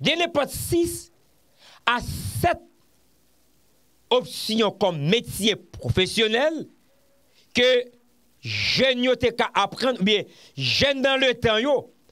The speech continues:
te kon à l'apprendre dans Salésien, qui en dedans la Saline, dans Saint-Jean-Bosco, la Saline.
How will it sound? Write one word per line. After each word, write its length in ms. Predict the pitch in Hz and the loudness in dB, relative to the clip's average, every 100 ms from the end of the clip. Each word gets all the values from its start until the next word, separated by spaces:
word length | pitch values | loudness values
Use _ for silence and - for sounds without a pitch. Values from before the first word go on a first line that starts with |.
| - - | -20 -4
te 140 | 254 240 | -2 0
kon 200 | 240 240 | 0 0
à 120 | 208 | 0
l'apprendre 920 | 226 208 190 269 311 339 262 196 139 90 - _ _ _ _ _ _ _ _ _ _ _ _ | 2 0 -2 -2 0 2 2 0 -2 -4 -12 _ _ _ _ _ _ _ _ _ _ _ _
dans 160 | 156 233 | -2 -2
Salésien, 680 | 240 240 226 185 151 214 151 - _ _ _ _ _ _ _ _ _ | 2 2 2 0 0 0 0 -6 _ _ _ _ _ _ _ _ _
qui 240 | - 330 - - | -2 -2 0 0
en 160 | 254 | 0
dedans 360 | 240 240 240 240 | 2 0 2 0
la 140 | 233 | 0
Saline, 540 | - 214 170 175 127 98 _ _ _ _ _ _ | 0 -2 0 -2 -4 -8 _ _ _ _ _ _
dans 140 | 180 | -2
Saint-Jean-Bosco, 960 | 202 240 277 233 247 226 - 233 190 - _ _ _ _ _ _ _ _ _ _ | -2 0 0 2 2 0 2 0 0 -4 _ _ _ _ _ _ _ _ _ _
la 120 | 160 156 | -2 0
Saline. 500 | 196 170 160 113 | 0 0 0 -2